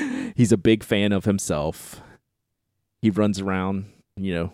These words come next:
with his shirt off. He gets, you know, he gets his waxing. He, he cares about his look. Jamie Tart is the Graf von Faber-, Faber-Castell Sparta pen. Jamie Tart is a pen with abs.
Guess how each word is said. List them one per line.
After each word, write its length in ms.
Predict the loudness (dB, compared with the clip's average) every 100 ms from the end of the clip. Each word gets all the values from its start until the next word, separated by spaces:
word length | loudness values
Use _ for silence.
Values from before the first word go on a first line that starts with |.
| -6
with 140 | -4
his 100 | -2
shirt 300 | -2 0 0
off. 340 | 0 -4 -8 -12
He 220 | -6 -4
gets, 580 | -2 -4 -4 -8 -8 -8
you 160 | -4 -2
know, 80 | -2
he 100 | -2
gets 200 | -2 -4
his 160 | -6
waxing. 880 | -6 -6 -6 -8 -8 -6 -4 -8 -10 -12
He, 300 | -10 -8 -6
he 180 | -6
cares 300 | -2 -2 -2
about 180 | -2 -4
his 160 | -4 -4
look. 320 | -6 -6 _ -20 -20 -20 -4
Jamie 340 | 2 4 4
Tart 440 | 0 -2 -4 -4 -10 _ _ _ _ -10
is 160 | -10 -8
the 80 |
Graf 400 | -8 -6 -6 -8
von 300 | -10 -10 -10
Faber-, 320 | -10 -10 -10 -10 -14 -16 _ _
Faber-Castell 680 | -6 -6 -6 -8 -10 -10 -10
Sparta 420 | -10 -10 -10 -12 -12
pen. 320 | -12 -14 -16 _ _ _ -2
Jamie 300 | 0 0 -2
Tart 260 | -2 -4
is 100 | -6
a 80 | -8
pen 220 | -6 -6
with 120 | -8
abs. 460 | -10 -10 -12 -14